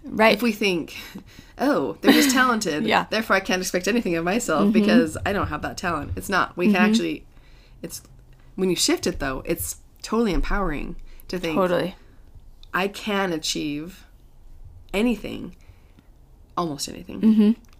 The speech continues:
Speaker 2: if I actually am willing to put in that deliberate practice." And in order to get through that, you do have to have a deep down, I think, passion and commitment to it.
Speaker 1: Mm-hmm. Yeah. Um, and if we can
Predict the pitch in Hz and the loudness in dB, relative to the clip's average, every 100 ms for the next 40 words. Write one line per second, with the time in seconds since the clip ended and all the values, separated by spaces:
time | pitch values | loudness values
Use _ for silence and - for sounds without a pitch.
0 | - 180 170 143 - 160 151 165 156 151 | -12 -8 -4 -4 -4 -8 -8 -8 -8 -10
1 | 156 - 175 147 123 151 147 139 - - | -12 -12 -10 -8 -8 -10 -10 -10 -8 -10
2 | - 180 - - 175 156 147 - - - | -8 -12 -12 -8 -8 -8 -10 -14 -16 -6
3 | 185 175 175 - 156 160 - 160 156 - | -2 -2 -4 -6 -6 -6 -6 -8 -6 -8
4 | 156 151 151 147 151 151 147 - - 147 | -8 -8 -10 -10 -14 -14 -14 -16 -14 -12
5 | 156 170 - - 165 - 175 - 175 - | -12 -12 -12 -8 -8 -8 -10 -12 -14 -14
6 | - 208 214 208 190 196 - - 185 135 | -8 0 2 2 2 -2 -6 -4 2 2
7 | - - - - - - - 208 190 180 | 0 -10 -20 -20 -20 -10 4 6 6 4
8 | - - 220 185 220 226 208 185 170 | 0 2 2 4 0 6 6 6 0